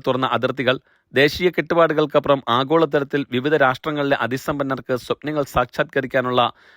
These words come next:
പ്രത്യേക അധികാരം തുടങ്ങി ആഗോള സാമ്പത്തിക വേദി കൊണ്ടുനടന്ന ശീതയുദ്ധാനന്തര ലിബറൽ മൂല്യങ്ങളെയൊക്കെ അപ്രസക്തമാക്കിയാണ് അമേരിക്കയിൽ ട്രംപും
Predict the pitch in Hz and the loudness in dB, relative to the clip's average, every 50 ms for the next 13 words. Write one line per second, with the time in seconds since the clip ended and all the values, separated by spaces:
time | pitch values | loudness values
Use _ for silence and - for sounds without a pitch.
0 | _ _ _ - 127 123 - - 170 160 156 135 123 123 139 135 156 147 139 143 | _ _ _ -2 -2 -2 -2 -2 -2 2 2 2 2 0 0 2 4 4 4 2
1 | 139 120 131 120 123 123 123 110 90 - _ _ _ _ _ - 107 120 135 139 | 0 -2 -4 -2 -2 -2 -4 -4 -6 -8 _ _ _ _ _ -2 0 0 2 4
2 | 156 160 156 147 - 151 139 143 147 151 151 147 143 143 131 131 127 127 131 120 | 4 4 4 4 2 0 -2 0 -2 -4 -4 -2 -2 0 0 0 0 -2 -4 -4
3 | - 131 127 143 151 147 139 131 131 127 123 - - - 135 131 143 143 156 143 | -4 -4 -4 -2 -2 -2 -2 -4 -4 -4 -6 -6 -8 -8 -4 -4 -2 -2 -2 -4
4 | 135 123 127 147 139 135 131 127 127 127 127 127 - - 123 117 123 120 147 147 | -4 0 0 0 0 0 -2 0 2 2 2 2 -2 -6 -4 -2 0 0 0 -2
5 | 156 151 139 127 120 123 120 120 120 120 110 98 - 110 95 90 _ _ _ - | -2 -2 -4 -4 -2 -2 -2 0 0 0 0 0 0 -2 -2 -2 _ _ _ -20
6 | _ _ - - 120 - - 156 - - 180 165 - 165 151 139 123 - 135 123 | _ _ -4 -4 -4 -2 -2 -8 -6 -6 -10 -6 -4 -4 -4 -4 -2 0 -2 0
7 | 117 117 117 - 120 131 147 160 160 165 - 170 165 165 156 - - 139 131 135 | 0 -2 -2 -2 0 2 2 2 2 0 2 4 4 4 4 2 2 2 2 4
8 | 143 123 90 80 | 2 2 2 0